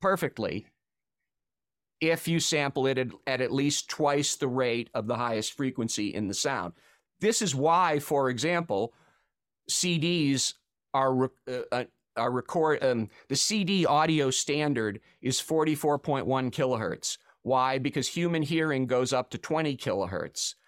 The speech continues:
And if you double that, you need forty kilohertz.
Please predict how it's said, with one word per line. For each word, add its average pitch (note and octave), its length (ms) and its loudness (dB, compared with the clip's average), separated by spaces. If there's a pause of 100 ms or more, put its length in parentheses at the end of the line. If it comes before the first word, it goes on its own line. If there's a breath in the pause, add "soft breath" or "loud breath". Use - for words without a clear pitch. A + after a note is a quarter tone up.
(280 soft breath)
And A2+ 120 -2
if A#2 80 -4
you A2+ 60 0
double C#3 340 2
that, C3+ 380 0
you B2+ 120 -4
need A#2+ 240 -4
forty E3 380 0
kilohertz. G#2+ 680 -2